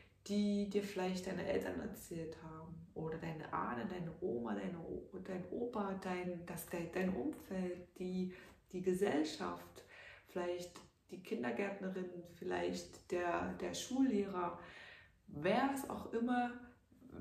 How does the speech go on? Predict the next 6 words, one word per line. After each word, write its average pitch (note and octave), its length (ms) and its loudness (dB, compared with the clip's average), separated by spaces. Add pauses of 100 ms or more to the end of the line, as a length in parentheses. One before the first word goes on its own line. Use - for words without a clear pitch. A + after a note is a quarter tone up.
(1160)
wodurch G#3 520 8
die - 120 6
Angst - 340 4
auch - 180 -6
geschürt - 500 -2
worden C#3+ 280 -4